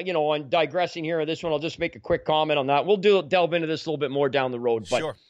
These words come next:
Speaker 1: I, I, I don't think he deserves the right to have the opportunity to mold this team any, any, anymore. This is year eight. They're gonna miss the playoffs for the fourth time in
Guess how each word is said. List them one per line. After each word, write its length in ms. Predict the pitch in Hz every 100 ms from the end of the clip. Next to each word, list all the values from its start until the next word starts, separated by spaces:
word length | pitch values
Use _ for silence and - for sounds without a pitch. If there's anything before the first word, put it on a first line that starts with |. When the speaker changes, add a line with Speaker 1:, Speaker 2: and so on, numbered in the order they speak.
| _ _ _ -
Speaker 1:
I, 140 | 190
I, 180 | 190 208 -
I 140 | 196
don't 220 | 214 202 -
think 280 | 190 - _
he 160 | 156 180
deserves 600 | 160 120 170 165 135 - _
the 100 | 120
right 360 | 135 147 139 117 _ _ _ _ -
to 260 | 147 143 -
have 280 | - 147 151
the 80 | 156
opportunity 840 | 151 147 131 - 165 143 127 113 _ _
to 100 | -
mold 340 | 139 156 160 139
this 180 | 143 -
team 260 | 151 143
any, 240 | 135 131 117
any, 320 | 135 131 131
anymore. 540 | 123 127 117 110 104 113
This 180 | 170 165
is 140 | 151
year 280 | 151 202 214
eight. 220 | 180 165 - _ _ -
They're 100 | 147
gonna 200 | 190 196
miss 160 | 185
the 80 | 160
playoffs 420 | - 175 170 160
for 60 | 151
the 100 | 135
fourth 320 | - 175 170
time 260 | 165 165
in 80 | 156